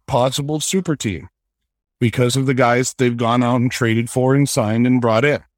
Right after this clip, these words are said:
So Beckham does that. He signs there on Friday after saying, or Thursday, after saying that he was going to wait until after the Sunday games were over, which was a crock. He went and signed with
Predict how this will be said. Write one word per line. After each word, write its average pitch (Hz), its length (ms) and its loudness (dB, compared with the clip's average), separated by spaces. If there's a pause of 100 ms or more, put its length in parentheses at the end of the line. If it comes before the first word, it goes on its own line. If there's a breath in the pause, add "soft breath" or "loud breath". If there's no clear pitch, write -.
(760)
So 151 360 2 (1300)
Beckham 147 420 2
does 139 280 2
that. 131 300 0
He 131 160 -2
signs 120 420 0
there 135 400 0
on 120 380 2
Friday 117 680 0
after 117 340 0
saying, 120 460 0
or 110 100 -2
Thursday, 120 540 0
after 117 260 0
saying 120 380 2
that 107 120 0
he 117 140 0
was 117 180 -2
going 120 360 2
to 117 140 -6
wait 139 440 0
until 123 420 -4
after 156 360 -4
the 135 80 0
Sunday 127 360 2
games 117 300 0
were 110 160 -2
over, 117 320 0 (320 loud breath)
which 120 160 0
was 117 160 2
a 101 80 0
crock. 110 420 -2
He 104 160 -4
went 113 200 0
and 131 100 -2
signed 117 380 -2
with 113 200 -6